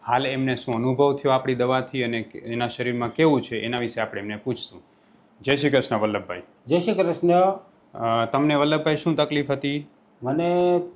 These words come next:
Speaker 2: પેટમાં ગેસની અને માનસિક ટેન્શન, ઉછાળા આવતા હતા.
Speaker 1: હમ, ચક્કર
Speaker 2: અને
Speaker 1: અંધાર આવતા.
Speaker 2: ચક્કર આવતા હતા.
Speaker 1: હમ.
Speaker 2: બીજા નંબરમાં વીસ વર્ષથી દવા લેતો હતો,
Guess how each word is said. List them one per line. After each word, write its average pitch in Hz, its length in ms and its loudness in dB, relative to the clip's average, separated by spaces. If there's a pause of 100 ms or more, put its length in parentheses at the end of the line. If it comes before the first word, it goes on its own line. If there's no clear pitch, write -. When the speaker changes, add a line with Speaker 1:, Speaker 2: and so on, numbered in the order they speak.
(120)
Speaker 2:
પેટમાં 160 1000 2
ગેસની 170 800 4
અને 147 320 -6
માનસિક 170 600 2
ટેન્શન, 170 680 4 (360)
ઉછાળા 175 400 6
આવતા 139 360 2
હતા. 113 140 -4
Speaker 1:
હમ, 117 420 -2
ચક્કર 135 340 2
Speaker 2:
અને 135 100 2
Speaker 1:
અંધાર 127 240 2
આવતા. 117 260 0
Speaker 2:
ચક્કર 190 340 6
આવતા 156 320 4
હતા. 170 280 6 (240)
Speaker 1:
હમ. 123 380 -2 (220)
Speaker 2:
બીજા 160 260 4
નંબરમાં 175 920 4 (100)
વીસ 170 400 0
વર્ષથી 185 440 4
દવા 170 220 6
લેતો 190 280 4
હતો, 175 420 2